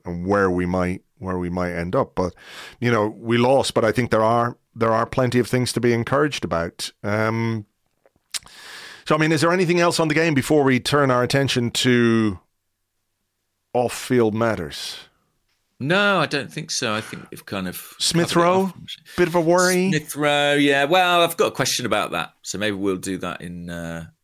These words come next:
Speaker 2: part two.
Speaker 1: In part
Speaker 2: Um,
Speaker 1: two. Will we
Speaker 2: I, I,
Speaker 1: go
Speaker 2: I'll
Speaker 1: on,
Speaker 2: tell
Speaker 1: sorry.
Speaker 2: you this, though.
Speaker 1: Yeah?
Speaker 2: At the start, when we were talking about pastries, I abs-, as I said the words pan au raisin, I absent-mindedly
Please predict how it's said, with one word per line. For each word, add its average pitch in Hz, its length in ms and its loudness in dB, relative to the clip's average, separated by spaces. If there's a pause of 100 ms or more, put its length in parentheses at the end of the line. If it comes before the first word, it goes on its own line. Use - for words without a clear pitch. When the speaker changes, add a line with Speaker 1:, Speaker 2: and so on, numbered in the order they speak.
Speaker 2:
part - 200 -14 (100)
two. 85 280 -8 (200)
Speaker 1:
In 101 80 -14
part 101 340 -6
Speaker 2:
Um, 82 120 -8
Speaker 1:
two. 85 540 -10
Will 143 200 2
we 160 300 4
Speaker 2:
I, 147 40 2 (360)
I, - 100 -4
Speaker 1:
go 151 80 2
Speaker 2:
I'll 151 60 4
Speaker 1:
on, 120 80 0
Speaker 2:
tell 175 80 0
Speaker 1:
sorry. - 100 2
Speaker 2:
you 147 40 2
this, 151 200 0
though. 98 320 -4
Speaker 1:
Yeah? 123 220 0 (680)
Speaker 2:
At 117 120 -2
the 127 40 -2
start, 135 380 0
when 92 80 -4
we 101 40 -2
were 101 80 -4
talking 113 260 -4
about 101 200 -2
pastries, 76 640 -4 (140)
I 104 220 -2
abs-, - 280 -4 (140)
as 123 120 -4
I 139 100 2
said 131 440 -2 (100)
the 101 80 -6
words 101 320 0
pan 104 220 -6
au 101 80 -2
raisin, 101 560 -4 (580)
I 104 100 -4
absent-mindedly 101 1200 -4